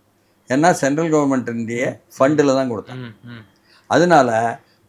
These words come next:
Speaker 1: மோடிஜி ஜிந்தாபாத் என்று சொல்லி அந்த குடிசை பகுதியிலிருந்து அந்த முஸ்லீம் பெரியவர்களே சொல்லும் அளவுக்கெல்லாம் இருந்துச்சு,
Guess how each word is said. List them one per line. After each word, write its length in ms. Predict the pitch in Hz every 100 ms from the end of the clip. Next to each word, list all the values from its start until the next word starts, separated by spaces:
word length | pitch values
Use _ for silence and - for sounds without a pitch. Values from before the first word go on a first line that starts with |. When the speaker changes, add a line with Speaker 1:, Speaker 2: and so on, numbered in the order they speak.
| 117
Speaker 1:
மோடிஜி 500 | 160 214 233 202 190
ஜிந்தாபாத் 600 | 175 175 175 156 165 151
என்று 240 | 151 143
சொல்லி 400 | 135 139 139 202
அந்த 260 | 175 147 147
குடிசை 300 | 160 160 170
பகுதியிலிருந்து 760 | 156 147 143 135 139 147 214 - _ _
அந்த 200 | 139 165
முஸ்லீம் 680 | 156 151 196 196 170 160 131
பெரியவர்களே 580 | 151 151 143 135 165
சொல்லும் 360 | 185 160 160 156
அளவுக்கெல்லாம் 500 | 147 160 165 160 175
இருந்துச்சு, 400 | 139 131 107 117